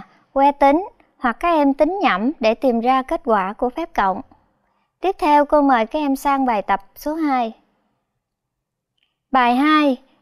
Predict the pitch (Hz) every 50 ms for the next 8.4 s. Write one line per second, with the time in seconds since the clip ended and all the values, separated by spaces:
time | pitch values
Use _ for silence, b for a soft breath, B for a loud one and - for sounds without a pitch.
0 | _ _ - - 214 196 190 202 233 - - 339 381 370 - 233 214 202 202 240
1 | 247 277 294 311 381 415 - 302 294 320 370 403 339 214 175 175 220 240 - 330
2 | 330 - - 285 285 330 381 466 - _ _ _ _ _ _ _ _ _ _ _
3 | _ _ _ _ - - 339 349 311 277 269 277 269 269 269 269 254 - 302 320
4 | - - 285 262 254 233 - _ _ _ _ _ _ _ _ _ _ _ _ _
5 | _ _ _ _ _ _ _ _ _ _ _ _ _ _ _ _ _ _ _ _
6 | _ _ _ _ _ _ _ _ _ _ _ _ _ _ _ _ _ _ - 233
7 | 262 294 330 311 302 302 294 311 302 294 285 349 381 359 285 214 190 233 262 -
8 | 359 381 - 277 208 175 180 214